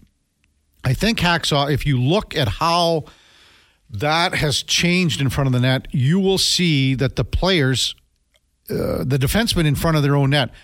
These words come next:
have their hands much, much closer together, almost side by side. So it's, I think you can have that happen. If your hands are really close together, it's almost like a punching motion. As soon as you separate your hands on the stick, that's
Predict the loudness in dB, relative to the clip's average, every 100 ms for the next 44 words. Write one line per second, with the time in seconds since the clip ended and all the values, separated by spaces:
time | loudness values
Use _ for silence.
0 | _ 0 0 2 0 2 2 2 0 2
1 | 0 0 -2 0 -2 0 0 2 0 -2
2 | 0 0 0 0 2 2 2 0 0 0
3 | 2 0 0 0 2 0 -2 -10 -14 -6
4 | 0 2 2 -2 -4 -4 -4 -6 -10 _
5 | _ -2 0 -2 -2 -2 0 0 2 0
6 | 0 0 0 0 -4 -12 -12 _ _ _
7 | _ _ _ _ _ _ -2 0 0 0
8 | 0 0 -2 0 0 2 2 2 0 0
9 | 2 2 0 0 -2 -2 -4 0 0 -2
10 | -6 -8 -4 -2 0 0 0 -2 -2 -2
11 | -2 -2 0 0 0 0 -4 -6 -6 -2
12 | 0 0 0 0 0 0 -2 0 -2 0
13 | 0 2 0 0 0 0 -2 -2 -4 -8
14 | -14 -20 _ -2 0 0 -2